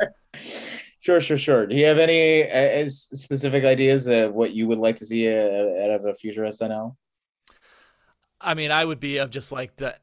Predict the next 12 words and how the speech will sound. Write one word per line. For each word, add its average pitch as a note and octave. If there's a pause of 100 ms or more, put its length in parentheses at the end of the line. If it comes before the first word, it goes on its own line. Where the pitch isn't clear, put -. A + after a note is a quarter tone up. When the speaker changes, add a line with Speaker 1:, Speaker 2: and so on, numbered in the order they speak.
(140)
Speaker 2:
absolutely C3+
reimagine A#2+
it, A2+ (140)
uh, A#2 (140)
type A2+
thing A2
where B2
it's A2+
just -
Speaker 1:
Mm-hmm. -
Speaker 2:
like, A#2+
um, A2+